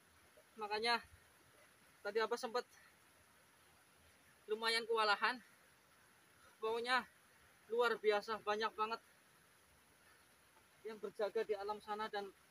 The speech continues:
kondisi Mas Ganang ya Allah. Abah nggak bisa menceritakan. Ini mungkin kalau Abah yang berada di sana,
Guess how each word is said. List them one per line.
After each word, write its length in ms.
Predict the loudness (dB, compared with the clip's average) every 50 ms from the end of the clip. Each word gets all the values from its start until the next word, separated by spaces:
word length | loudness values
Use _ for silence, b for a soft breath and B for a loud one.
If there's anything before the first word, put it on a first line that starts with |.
| -20 -20 -20 -20 -20 -20 -20 -20 -20 -20 0 0
kondisi 340 | 2 2 2 0 0 0 -2
Mas 200 | -2 -2 -4 -2 -2
Ganang 260 | -4 -4 -2 -4 -4
ya 140 | -4 -4 -2
Allah. 260 | -2 0 0 0 -2 -4 _ _ _ -20 -20 -20 _ _ _ _ _ _ -20 -20 -20 -20 -20 -20 -20 -20 -20 -20 -20 -20 -20 -20 -20 -20 -20 -12 -4 -4
Abah 160 | 0 0 0 0
nggak 160 | 0 0 0 0
bisa 100 | 0 -2 -2
menceritakan. 640 | -4 -6 -6 -6 -6 -6 -6 -8 -6 -8 -10 -12 -12 -20 -20 -20 _ _ _ _ _ -20 -20 -20 _ -20 -12
Ini 160 | -10 -6 -6 -6
mungkin 220 | -6 -6 -8 -6
kalau 240 | -6 -6 -2 -2 -2
Abah 160 | -2 0 -2
yang 160 | -2 -2 -2
berada 240 | -2 -2 -2 -2 -2
di 160 | -4 -6 -6
sana, 240 | -6 -6 -4 -4 -6